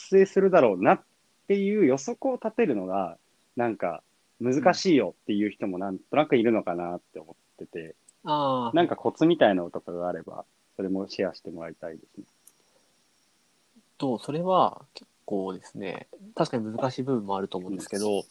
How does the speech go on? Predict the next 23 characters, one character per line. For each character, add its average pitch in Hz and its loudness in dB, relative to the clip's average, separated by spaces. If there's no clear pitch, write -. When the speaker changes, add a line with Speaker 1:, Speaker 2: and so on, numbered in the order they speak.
Speaker 2:
え 107 -12
っ - -12
と、 117 -6
ま 170 0
ず 123 -2
自 110 -4
分 208 -6
が 240 -4
普 262 -2
段 101 0
そ 165 -4
う 170 -4
い 175 -2
う 175 0
会 165 0
議 101 -8
と 95 -12
か 95 -6
話 98 0
題 110 -2
の 117 -14
時 113 -10
に 95 -14